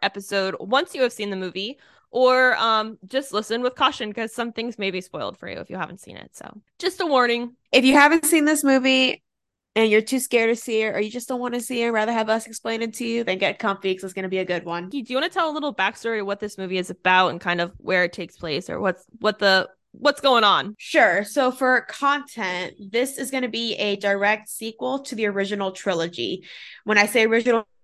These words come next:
Speaker 2: trilogy, I mean the original Evil Dead, Evil Dead Two, and Army of Darkness.
Speaker 1: Yeah, so not,
Speaker 2: So
Speaker 1: not
Speaker 2: it is not
Speaker 1: twenty thirteen Evil Dead.
Speaker 2: Not twenty thirteen, not Ash versus the Evil Dead,
Speaker 1: Mm-hmm.
Speaker 2: just the original trilogy.
Speaker 1: Mm-hmm.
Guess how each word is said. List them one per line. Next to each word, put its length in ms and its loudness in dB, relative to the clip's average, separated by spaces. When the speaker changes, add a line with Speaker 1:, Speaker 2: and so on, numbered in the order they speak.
Speaker 2:
trilogy, 640 0
I 260 2
mean 460 -8
the 360 0
original 460 -2
Evil 240 -2
Dead, 460 2
Evil 260 -2
Dead 260 0
Two, 640 -2
and 240 -2
Army 480 -2
of 220 -2
Darkness. 440 -2
Speaker 1:
Yeah, 180 2
so 200 0
not, 280 4
Speaker 2:
So 100 -6
Speaker 1:
not 340 6
Speaker 2:
it 0 -
is 180 0
not 260 2
Speaker 1:
twenty 0 -
thirteen 420 -4
Evil 240 -6
Dead. 320 -8
Speaker 2:
Not 240 4
twenty 280 0
thirteen, 580 -2
not 280 2
Ash 340 0
versus 260 -8
the 100 -8
Evil 260 -4
Dead, 360 2
Speaker 1:
Mm-hmm. 160 -10
Speaker 2:
just 320 -4
the 140 -6
original 360 -6
trilogy. 500 -4
Speaker 1:
Mm-hmm. 160 -4